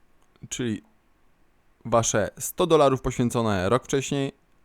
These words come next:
po roku czasu jest warte sto tysięcy dolarów. I podobnie, jeśli poświęciliście więcej,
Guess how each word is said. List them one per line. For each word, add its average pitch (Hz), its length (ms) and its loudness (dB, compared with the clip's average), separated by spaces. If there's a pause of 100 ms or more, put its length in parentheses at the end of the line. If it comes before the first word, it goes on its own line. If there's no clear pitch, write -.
(600)
po 143 80 0
roku 143 200 0
czasu 127 260 -2
jest 107 140 -2
warte 104 300 -2
sto - 240 -4
tysięcy 101 480 -6
dolarów. 92 500 0 (240)
I 175 340 -6 (1900)
podobnie, 113 560 0
jeśli - 200 -8
poświęciliście 104 540 -4
więcej, 123 460 0